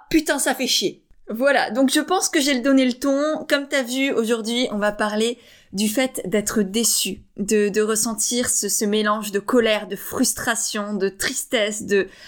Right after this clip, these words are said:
de, d'injustice aussi, peut-être de trahison. Et c'est quelque chose que moi, personnellement, j'ai vécu plus dans ma vie privée, avec des, des projets de vie qui étaient, euh, extrêmement importants pour moi et, et sur lesquels va falloir faire un, un, un deuil.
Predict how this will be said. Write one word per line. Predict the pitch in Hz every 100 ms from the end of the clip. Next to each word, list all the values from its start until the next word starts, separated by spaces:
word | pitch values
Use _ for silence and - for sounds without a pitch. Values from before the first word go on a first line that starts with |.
| - - - -
de, | 185 220 202
d'injustice | 196 262 214 254 - - 247 -
aussi, | 226 - - 214
peut-être | 214 208 220
de | 214
trahison. | - 262 247 233 208 214 233 _ _ - - - -
Et | -
c'est | -
quelque | 233 233
chose | 277 254
que | 254
moi, | 220 254
personnellement, | 247 214 226 208 214 233
j'ai | 226
vécu | 202 202 254
plus | - 220
dans | 202 202
ma | 202
vie | 196
privée, | 208 - 202 233 285
avec | 214 190 185
des, | 190 185
des | 190
projets | 185 - 202 190 196
de |
vie | 196 214 285
qui | -
étaient, | 185 - 196 190
euh, | 180 - - - - - -
extrêmement | - - - 208 208
importants | 214 214 - 247 285
pour | 214
moi | 185 202 262 226
et, | 185 175 180 - 190
et |
sur | 208 208
lesquels | 185 185 214 202
va | 190
falloir | 190 190 180
faire | - 196 196
un, | 180 185
un, | 185 190
un |
deuil. | 175 240 349 233